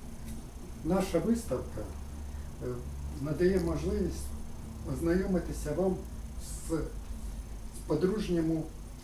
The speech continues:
вірними стосунками, е, Тараса Григоровича Шевченка і Пантелеймона Куліша. З Пантелеймона Куліша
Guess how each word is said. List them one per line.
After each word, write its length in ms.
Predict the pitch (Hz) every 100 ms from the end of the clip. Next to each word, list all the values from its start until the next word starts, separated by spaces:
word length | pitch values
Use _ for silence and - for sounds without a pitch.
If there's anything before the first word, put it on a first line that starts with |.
| - 131 123 123 117 - 127
вірними 480 | 180 165 151 143 147 - - - -
стосунками, 840 | - - - 196 196 - 123 117 110 - - - - - 131
е, 60 | 120 120 113 - - -
Тараса 380 | 156 165 - 143
Григоровича 600 | 143 147 147 135 - -
Шевченка 680 | - 127 - 190 165 135
і 80 | 127
Пантелеймона 760 | 127 127 127 131 135 147 156 131 -
Куліша. 400 | 123 120 - - - - - - - - - - - -
З 100 | -
Пантелеймона 720 | 165 165 196 214 220 220 208
Куліша 580 | 190 185 185 185 226 226